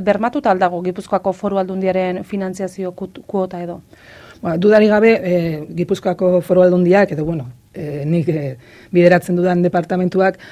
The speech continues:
Speaker 2: argi dauka zinemaldia azke-, eh, azkenean, eh, nazioarteko eskaparate bat, eh, dala. Donostiako zinemaldia, ba, eh, ekitaldi handietatik txikienetariko da, baina badauka nik uste dut berezitasun kutsu bat,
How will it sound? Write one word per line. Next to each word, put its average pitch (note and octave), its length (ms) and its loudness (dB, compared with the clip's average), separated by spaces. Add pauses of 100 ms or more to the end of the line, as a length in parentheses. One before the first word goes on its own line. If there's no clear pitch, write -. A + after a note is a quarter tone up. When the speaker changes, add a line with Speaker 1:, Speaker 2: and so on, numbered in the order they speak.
(160)
Speaker 2:
argi F#3 220 2
dauka F#3 260 4
zinemaldia F3 640 -2
azke-, F3 340 -8
eh, E3+ 200 -4
azkenean, F3 520 -4
eh, D#3 340 -6
nazioarteko E3 760 0
eskaparate D#3 520 -8
bat, D3+ 280 -10
eh, C#3+ 160 -8
dala. F#3 300 -4 (360)
Donostiako G#3+ 520 6
zinemaldia, F#3+ 720 2 (640)
ba, E3+ 380 2
eh, E3 540 -4 (600)
ekitaldi F#3+ 920 4
handietatik G3 720 2
txikienetariko F#3 840 -2
da, F#3+ 160 -2
baina E3 400 -2
badauka E3+ 420 -2
nik E3 140 -4
uste E3 200 -2
dut D3+ 100 -4
berezitasun D#3+ 540 -4
kutsu E3+ 220 -6
bat, F3 200 -2